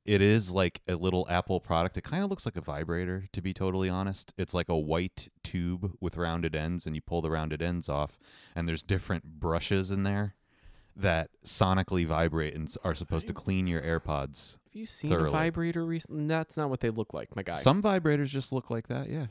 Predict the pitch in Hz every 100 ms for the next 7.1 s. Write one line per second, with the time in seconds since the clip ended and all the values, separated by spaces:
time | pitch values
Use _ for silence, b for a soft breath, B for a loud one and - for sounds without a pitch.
0 | - 117 117 - 131 - 87 73 - 104
1 | 113 120 117 - 110 113 117 - 110 -
2 | 101 95 98 113 120 120 123 120 - _
3 | _ _ - - 104 98 98 90 - 95
4 | 85 85 82 76 64 - _ _ _ _
5 | _ _ 196 208 117 78 64 - - -
6 | 139 - 185 - 508 523 - 120 101 -
7 | -